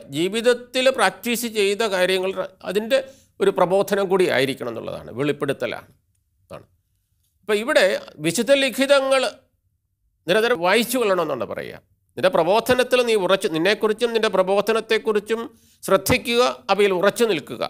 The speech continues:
എന്നുള്ളതാണ്. അങ്ങനെ ചെയ്യുന്നത് വഴി,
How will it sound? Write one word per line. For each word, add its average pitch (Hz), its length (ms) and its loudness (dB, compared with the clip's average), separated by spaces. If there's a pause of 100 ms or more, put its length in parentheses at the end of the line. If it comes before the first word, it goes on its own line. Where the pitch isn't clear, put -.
(160)
എന്നുള്ളതാണ്. - 480 -18 (720)
അങ്ങനെ 285 340 2
ചെയ്യുന്നത് 190 560 0
വഴി, 127 320 -2